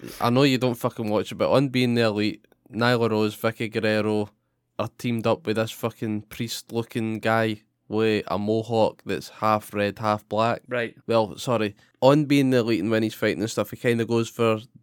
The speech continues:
Speaker 1: the reverse mohawk where it's, like, flat down the middle and then a spike either side.
Speaker 2: Oh, kinda like the Prodigy.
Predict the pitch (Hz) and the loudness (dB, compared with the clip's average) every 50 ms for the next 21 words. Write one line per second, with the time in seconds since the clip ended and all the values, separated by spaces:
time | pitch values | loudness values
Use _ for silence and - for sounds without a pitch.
0 | _ _ - 110 110 117 113 110 107 107 110 113 113 - _ _ - 113 113 107 | _ _ -18 -6 0 2 4 4 4 4 2 -2 -4 -12 _ _ -8 -6 -6 -6
1 | 101 110 110 110 120 123 - - 131 131 131 131 127 - 139 135 135 - - - | -2 0 0 0 0 -2 -6 -4 -2 0 0 0 0 0 2 2 2 2 0 -6
2 | - - 117 113 110 98 78 - - 104 101 - - - _ _ _ _ _ _ | -8 -2 0 0 0 0 -4 -4 -4 -4 -4 -4 -6 -14 _ _ _ _ _ _
3 | _ _ _ _ _ _ _ - - - - 117 113 113 - 67 - 120 117 113 | _ _ _ _ _ _ _ -20 -20 -10 -4 0 0 2 0 0 -2 -2 -2 -2
4 | 113 110 110 107 107 113 110 110 110 110 104 104 104 - - - _ 107 107 110 | 0 0 -2 -2 0 0 -2 0 0 0 0 -2 -4 -6 -10 -6 _ -2 -2 -2
5 | 107 - 117 113 113 107 107 107 - - 123 127 131 135 131 _ - 127 127 120 | -2 -2 -2 0 0 0 -2 -6 -4 -2 -2 -2 -2 -2 -6 _ -8 -8 -8 -6
6 | - 127 127 123 123 113 123 - - 127 127 131 135 123 120 104 98 | -6 -6 -4 -4 -6 -6 -10 -6 -2 -2 0 0 -2 -6 -10 -10 -10